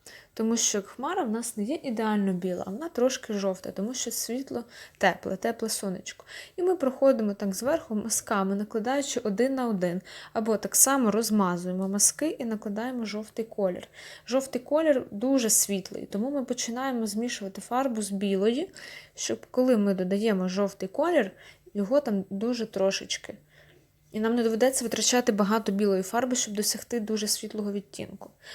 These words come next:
Але не замазуємо всю хмарку, а трішки зверху покриваємо. Тепер я роблю таку тінь невелику. Тінь, для тіні я беру фіолетовий колір, я змішала синій з рожевим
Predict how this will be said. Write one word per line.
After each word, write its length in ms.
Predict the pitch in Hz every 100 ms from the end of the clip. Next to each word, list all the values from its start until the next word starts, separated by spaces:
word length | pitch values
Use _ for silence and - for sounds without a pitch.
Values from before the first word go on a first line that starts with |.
| - -
Але 220 | 226 262
не 120 | 277
замазуємо 600 | 254 269 403 427 285 233
всю 340 | 214 - 240
хмарку, 640 | - - 190 180 - - - - - -
а 80 | 214
трішки 420 | - 427 - 277
зверху 420 | 233 220 185 -
покриваємо. 540 | 190 190 185 180 196 202 _ - - - -
Тепер 280 | - 381 359
я 100 | 262
роблю 220 | 285 285
таку 300 | 247 - 269
тінь 380 | - - 208 175
невелику. 560 | 175 180 - - - - - -
Тінь, 260 | - 359 440 -
для 160 | 247
тіні 260 | 269 262 202
я 100 | 196
беру 220 | 202 226
фіолетовий 540 | 220 240 302 311 240
колір, 400 | 240 185 175 175
я 60 | 214
змішала 500 | 220 233 - 185 180
синій 400 | - 349 359 233
з 60 | 202
рожевим 540 | 226 202 180 175